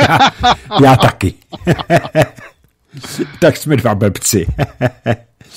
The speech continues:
Ne, my to děláme kvůli věci. Ale jenom, abyste věděl, a naši posluchači, eh, jak je sledované Svobodné rádio. Čtyři sta jedna tisíc,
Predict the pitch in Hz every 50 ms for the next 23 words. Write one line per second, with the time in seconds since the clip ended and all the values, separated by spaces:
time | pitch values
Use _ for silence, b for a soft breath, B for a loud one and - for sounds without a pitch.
0 | B B B B 101 101 104 107 107 110 117 110 - 113 101 107 104 104 104 104
1 | 104 101 - - 104 98 92 80 82 90 - - 98 87 - _ B B B B
2 | B B B 104 107 107 113 139 165 160 147 139 135 135 143 - - - 139 117
3 | 123 120 110 131 127 131 135 117 120 120 113 - - 110 - 110 101 - 117 98
4 | 110 113 - - 120 120 110 - b b b b b b b b b b b -
5 | 90 90 90 87 87 90 90 90 92 101 107 104 - - - - 120 123 127 117
6 | - - 104 104 101 107 110 110 110 113 110 - - 110 98 104 101 104 98 90
7 | 90 87 87 85 85 80 73 67 - _ b b b b b b b b b b
8 | b - - - - 101 95 95 110 139 139 - - - 131 123 123 123 127 -
9 | - 98 73 - 101 87 104 101 101 104 104 104 - - 101 - - - 92 95
10 | 90 87 - - - -